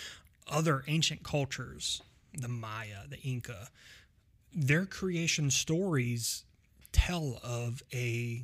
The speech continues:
cosmic, um,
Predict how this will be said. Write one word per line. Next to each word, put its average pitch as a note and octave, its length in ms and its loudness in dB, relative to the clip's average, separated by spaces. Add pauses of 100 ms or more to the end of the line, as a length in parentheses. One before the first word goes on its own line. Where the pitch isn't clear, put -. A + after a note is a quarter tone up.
(100)
cosmic, C3+ 1120 0 (680)
um, B2 840 2